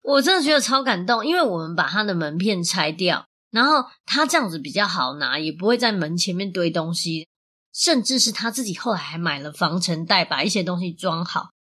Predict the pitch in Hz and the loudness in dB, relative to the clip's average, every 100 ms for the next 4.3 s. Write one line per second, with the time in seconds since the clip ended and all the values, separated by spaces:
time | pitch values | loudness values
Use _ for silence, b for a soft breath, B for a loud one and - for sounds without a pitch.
0 | _ 247 320 - 359 269 311 320 208 202 | _ 0 0 2 2 2 0 -2 -2 -4
1 | 170 180 185 175 202 220 180 180 - 185 | -4 -8 -8 -8 -4 -2 -2 -2 -2 -2
2 | 175 - 190 214 208 190 - _ _ _ | -4 -2 0 0 2 2 0 _ _ _
3 | - - 330 240 269 - 262 196 220 240 | -4 0 2 2 2 2 2 0 0 0
4 | 185 147 | 0 -2